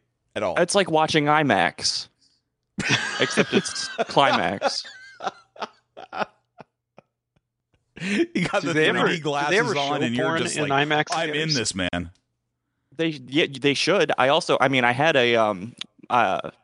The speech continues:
Speaker 2: my dad had, like, a theater set up downstairs, like, a little screen and a projector and stuff.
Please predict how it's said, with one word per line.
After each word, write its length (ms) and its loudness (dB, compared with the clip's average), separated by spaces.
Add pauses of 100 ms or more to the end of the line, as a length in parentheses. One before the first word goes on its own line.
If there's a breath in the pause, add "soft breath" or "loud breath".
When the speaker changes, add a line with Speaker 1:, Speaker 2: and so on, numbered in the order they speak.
Speaker 2:
my 160 2
dad 260 4
had, 180 4
like, 140 2
a 60 -2
theater 400 2
set 260 2
up 160 2
downstairs, 640 2
like, 100 0
a 60 2
little 220 2
screen 420 -4
and 100 -4
a 60 -4
projector 480 0
and 120 -2
stuff. 380 0